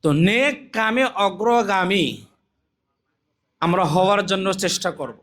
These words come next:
ভালো কাজে অগ্রগামী হওয়ার চেষ্টা করব।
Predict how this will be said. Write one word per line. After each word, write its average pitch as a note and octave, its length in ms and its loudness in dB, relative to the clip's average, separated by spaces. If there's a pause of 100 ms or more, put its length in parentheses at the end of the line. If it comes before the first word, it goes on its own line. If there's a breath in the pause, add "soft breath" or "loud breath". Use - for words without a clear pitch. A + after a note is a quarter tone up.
(520)
ভালো G3 280 0
কাজে G#3 640 -2 (340)
অগ্রগামী F#3+ 580 2
হওয়ার E3 340 2
চেষ্টা E3 300 -4
করব। B2+ 300 -14